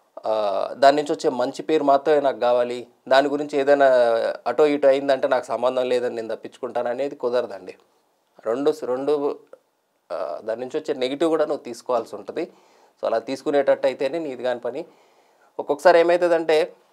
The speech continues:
మీరు మీది కాని పని మీరు చేస్తారనుకున్నప్పుడు అవతల వాళ్ళకు మీ మీద ఒక expectation ఫామ్ అయిపోతూ ఉంటుంది, వీడు చేస్-, so, ఒక్కొక్కసారి ఆ ఎక్స్‌పెక్టేషన్ కోసం మీరు చేయాల్సిన పనిని పక్కన పెట్టి first వాడి పని చేసేంత సిచ్యువేషన్ కూడా పోతారు. ఇవన్నీ నేను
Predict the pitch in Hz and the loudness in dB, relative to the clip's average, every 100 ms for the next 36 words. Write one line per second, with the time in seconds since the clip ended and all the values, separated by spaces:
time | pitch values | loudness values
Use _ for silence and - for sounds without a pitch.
0 | _ _ - 151 170 - - - _ _ | _ _ -4 0 0 -2 -10 -20 _ _
1 | _ 135 147 151 160 170 175 170 151 147 | _ -6 -2 4 4 4 0 -2 -2 -4
2 | 143 156 151 143 143 143 160 160 127 139 | 0 2 2 0 -6 -4 0 0 0 -6
3 | _ - - _ _ _ - 139 165 170 | _ -20 -20 _ _ _ -2 2 4 8
4 | 170 165 160 165 160 165 151 143 - 165 | 8 8 0 -4 0 0 2 0 -4 -6
5 | - 165 170 151 139 147 147 151 147 147 | -2 -4 -4 -8 -2 4 6 4 0 0
6 | 151 135 123 117 117 123 123 127 - _ | 2 0 -2 -8 -10 -6 -4 -4 -8 _
7 | _ _ - 175 180 175 185 180 143 143 | _ _ 2 4 4 6 8 8 6 2
8 | - 202 202 190 185 175 185 180 160 175 | 0 0 2 -2 -2 -2 -2 0 -4 -4
9 | - _ - 147 175 151 175 185 190 175 | -12 _ 0 4 6 8 8 8 0 2
10 | 170 160 151 165 165 165 - 143 170 127 | 2 0 0 2 0 -2 -8 -8 0 2
11 | 143 143 151 143 147 151 139 - - - | 2 0 -4 -4 -4 -4 -4 -6 -12 -8
12 | 156 151 160 151 156 - 123 139 143 196 | -8 -8 -8 -4 -2 -2 0 2 2 2
13 | 185 214 226 214 220 | 0 2 0 2 -2